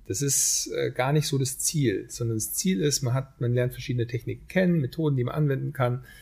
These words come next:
Äh, wie gesagt, also ich bin auch jemand, der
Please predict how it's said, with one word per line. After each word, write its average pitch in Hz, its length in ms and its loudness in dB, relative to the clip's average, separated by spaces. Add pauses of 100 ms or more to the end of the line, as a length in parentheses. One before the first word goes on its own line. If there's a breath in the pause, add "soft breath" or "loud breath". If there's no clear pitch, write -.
(300 loud breath)
Äh, 110 380 0
wie 147 140 6
gesagt, 139 420 6
also 110 120 0
ich 117 160 -4
bin 135 120 -8
auch 127 160 -4
jemand, 127 320 0
der 113 340 2